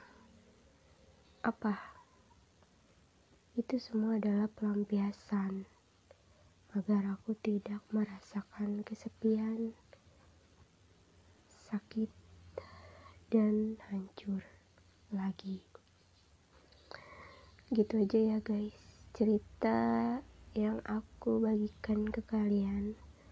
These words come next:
Semoga kalian semua bahagia di dunia dan akhirat,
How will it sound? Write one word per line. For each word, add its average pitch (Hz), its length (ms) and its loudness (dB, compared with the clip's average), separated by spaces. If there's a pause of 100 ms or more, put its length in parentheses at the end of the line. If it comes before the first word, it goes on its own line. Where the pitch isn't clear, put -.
(640)
Semoga 233 960 2
kalian 208 880 0 (1040)
semua 220 320 0
bahagia 208 720 2 (1120)
di 214 160 8
dunia 220 480 2
dan 208 240 0
akhirat, 202 560 -2